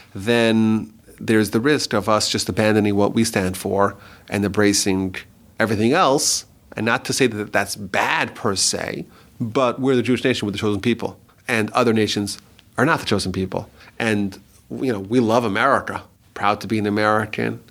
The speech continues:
an American citizen, love the country, best country for the Jews. Great country, but we're Jews. We're the chosen nation, we're the nation of God. We have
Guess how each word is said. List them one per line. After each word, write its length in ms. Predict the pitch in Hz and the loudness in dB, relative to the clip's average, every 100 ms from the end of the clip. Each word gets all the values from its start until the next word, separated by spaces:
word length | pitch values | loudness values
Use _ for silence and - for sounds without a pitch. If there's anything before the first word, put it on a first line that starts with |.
| - - | -20 -8
an 100 | 92 | -2
American 460 | 92 101 107 104 | 2 2 2 0
citizen, 640 | 98 110 104 101 104 101 104 - _ - | 0 0 0 2 0 0 -4 -16 _ -10
love 240 | 104 113 | -2 -2
the 80 | 110 | -2
country, 760 | - 113 104 - 110 110 107 - | 0 0 0 2 4 2 -2 -6
best 180 | 101 - | -6 -2
country 320 | 117 110 117 | 0 2 0
for 100 | - | 2
the 100 | 110 | 0
Jews. 580 | 98 104 107 139 - - - _ _ - | 2 0 2 0 -2 -6 -12 _ _ -2
Great 200 | 143 185 | 0 4
country, 460 | 214 247 - 107 - _ - | 4 4 2 0 -4 _ -4
but 140 | - | 0
we're 120 | - | 2
Jews. 500 | 190 247 123 110 - - - - - | 4 6 4 2 -2 -6 -20 -20 -4
We're 220 | 110 143 | 0 2
the 80 | 139 | 2
chosen 300 | 160 170 160 | 2 2 2
nation, 180 | 196 147 | 2 2
we're 60 | |
the 40 | 117 | 0
nation 260 | 170 156 | 2 0
of 120 | 127 | -2
God. 380 | 117 170 160 107 - _ _ - | -2 0 0 -2 -8 _ _ -2
We 100 | 127 | 0
have 380 | 127 127 113 | 2 0 0